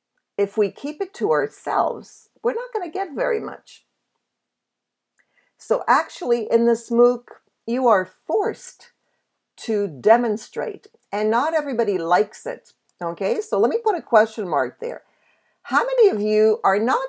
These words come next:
too happy about having to demonstrate your learning? I mean, be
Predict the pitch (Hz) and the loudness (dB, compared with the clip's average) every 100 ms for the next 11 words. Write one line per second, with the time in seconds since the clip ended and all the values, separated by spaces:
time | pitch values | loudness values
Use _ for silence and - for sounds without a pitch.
0 | - - 381 370 233 240 233 233 220 170 | -10 0 2 2 0 0 0 0 0 2
1 | 160 160 190 214 226 214 185 170 170 - | 4 4 4 4 4 4 0 -4 -8 -12
2 | _ - 233 214 220 208 _ _ _ 135 | _ -2 0 0 -4 -8 _ _ _ 0
3 | 208 214 247 226 - 180 160 143 - _ | 6 6 6 -2 -6 -4 0 -2 -6 _
4 | _ _ _ _ _ _ _ _ _ _ | _ _ _ _ _ _ _ _ _ _
5 | _ _ _ - 185 180 170 156 180 208 | _ _ _ -4 0 2 2 0 -2 -2
6 | 135 - - _ _ _ _ _ _ _ | -6 -10 -16 _ _ _ _ _ _ _
7 | _ _ _ _ _ _ _ _ _ _ | _ _ _ _ _ _ _ _ _ _
8 | _ _ _ - 196 196 - | _ _ _ -6 -4 0 4